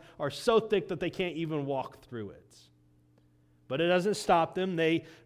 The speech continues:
go around to the outside steps that most of houses in that day had, and they climbed up to the roof and they began to dig a hole through the roof. I can't imagine whose idea that was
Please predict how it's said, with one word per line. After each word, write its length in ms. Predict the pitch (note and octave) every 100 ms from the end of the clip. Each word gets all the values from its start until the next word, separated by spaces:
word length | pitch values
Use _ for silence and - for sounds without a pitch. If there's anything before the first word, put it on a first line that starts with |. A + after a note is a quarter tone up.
| C3+
go 220 | D#3+ F3+
around 340 | F#3 F3+ F#3 -
to 100 | E3
the 300 | D#3+ D#3+ D3+
outside 560 | E3+ F#3 - F#3+ F3+
steps 420 | - - F3+ F3+ -
that 120 | D3+
most 260 | D#3+ E3+
of 80 | F3
houses 480 | E3 D#3+ E3+ E3+ D3+
in 40 |
that 200 | D#3 D#3
day 200 | D3+ E3
had, 440 | C#3+ C#3+ D#3 E3 - - C#3
and 140 | D#3
they 100 | D#3 C#3
climbed 440 | - F3 F#3+ F#3+
up 160 | F#3 F#3
to 140 | G3+
the 160 | D#3+ D3
roof 440 | E3+ F#3+ F#3+ F#3 - -
and 100 | D#3
they 100 | D3+
began 420 | D3 D3+ E3 F3+ E3+
to 120 | D#3
dig 260 | C3 F3+
a 100 | E3+
hole 480 | - F3 F3 F3 E3+ - -
through 140 | D#3+
the 100 | D3
roof. 340 | C#3 E3+ E3+ -
I 80 | B2+
can't 320 | - E3 D3+
imagine 420 | D3 D3 C#3 C3+
whose 240 | A#2 F3+
idea 340 | D#3 C3+ D3 D3
that 220 | C3 B2
was 500 | F3+ F#3+ F3+ F3